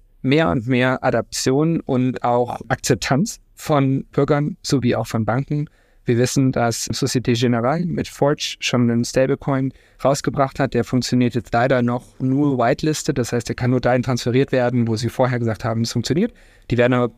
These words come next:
demnächst wohl auf eine Blacklist umstellen. Das heißt, sie können dann überall hin transferieren per se und außer zu den Sachen, wo es halt im, äh, die auf der Blacklist stehen. Das heißt, äh, viel, viel freier. Und andere großen Banken, ich weiß nicht, wie, äh, publik das hier ist. Ich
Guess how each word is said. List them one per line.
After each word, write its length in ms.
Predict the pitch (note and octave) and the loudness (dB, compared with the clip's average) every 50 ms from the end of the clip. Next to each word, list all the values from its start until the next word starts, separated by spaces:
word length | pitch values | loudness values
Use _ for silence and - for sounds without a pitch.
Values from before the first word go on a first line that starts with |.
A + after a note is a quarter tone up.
| - | -2
demnächst 460 | - C3+ D3+ D#3+ D3 D3+ D3+ - - - | 0 2 2 2 0 -2 -4 -4 -2 0
wohl 180 | C#3 C#3 D3 | 0 0 0
auf 140 | - - - | 0 -2 -4
eine 60 | B2 | -4
Blacklist 540 | A2+ A2 A#2 B2 - - D#3+ E3+ - - - | 0 0 0 0 0 -2 -4 -4 -4 -4 -4
umstellen. 420 | - D#3+ E3 - - D3 C#3+ D#3 | -2 -2 -2 -2 0 0 0 2
Das 160 | D3+ C3+ - C3 | 0 0 0 -2
heißt, 200 | B2+ B2+ - - _ _ _ _ | -4 -4 -4 -8 _ _ _ _
sie 120 | - - | -4 -4
können 220 | - - - B2+ B2 | -2 2 2 2 2
dann 300 | A#2 A#2+ B2+ D3 D3 C#3 | 4 2 2 2 2 0
überall 260 | - D3+ D3+ D3+ C#3 | 0 0 0 2 2
hin 120 | B2+ D3 D3+ | 2 0 0
transferieren 760 | C#3 - C#3 - - C#3+ C3 C3 C#3 C#3+ C#3 C#3+ C#3+ C#3+ - - _ - - D2 | 0 0 -2 -2 0 0 0 2 2 2 2 0 0 -2 -4 -8 _ -14 -10 -2
per 140 | - - B2+ | 0 0 2
se 240 | - C#3 C#3+ F#3+ G3+ - | 2 2 0 0 0 0
und 300 | - C3+ B2+ B2+ - - | 0 2 2 2 2 0
außer 260 | D3 D3+ - C#3 B2+ | 0 0 0 0 0
zu 100 | - C3+ | 0 2
den 200 | B2 B2+ B2 A#2+ | 2 2 2 2
Sachen, 240 | A#2 A#2 B2 A#2+ A#2 | 2 0 0 0 0
wo 100 | B2 A#2 | 0 0
es 100 | - - | 0 0
halt 160 | A2+ A2 A2 | -2 -2 -2
im, 260 | - B2 A2+ A2+ A#2 - | -2 -2 -2 -2 -2 -4
äh, 160 | - B2 A#2 | -4 -4 -2
die 160 | A2 G#2 A#2 A2+ | -2 0 -2 -2
auf 60 | - | 0
der 80 | - | 0
Blacklist 400 | A2 B2 D3 - - A#2 - - | 0 0 0 0 0 0 -2 -2
stehen. 140 | - - A2+ | 0 0 2
Das 100 | A2+ A2 | 2 2
heißt, 220 | B2+ A#2 - - - | 0 -4 -4 -4 -4
äh, 140 | B2+ A#2+ A#2 - | -4 -4 -4 -8
viel, 240 | - - - D#3 D3+ | -6 -2 0 0 2
viel 140 | - C3+ B2 | 2 0 -2
freier. 380 | - - C3 B2 C3+ D#3+ G3 - - - - - | -2 -2 -2 -2 -2 -2 -4 -8 -12 -14 -6 -2
Und 160 | - C3 A2+ | -2 0 2
andere 240 | B2 C#3+ C#3 B2+ B2+ | 2 2 2 2 2
großen 260 | - C3+ B2+ - B2 | 0 0 0 0 0
Banken, 240 | A2 A#2+ C#3 C#3+ C3+ | 2 2 2 2 0
ich 120 | A#2+ - | 0 0
weiß 120 | C3 A#2 | 0 0
nicht, 140 | - B2 - | 0 -2 0
wie, 220 | B2+ A#2 A#2 A2+ - | 0 2 2 2 0
äh, 100 | A2+ G#2+ | -2 -4
publik 300 | - A#2+ - C3+ C3 - | -6 -4 -4 -4 -2 0
das 160 | C3+ B2 - | -2 0 0
hier 140 | - B2+ A#2 | 0 0 0
ist. 140 | A#2+ - | -2 -4
Ich 260 | - A#2 - - - | -6 -6 -8 -8 -10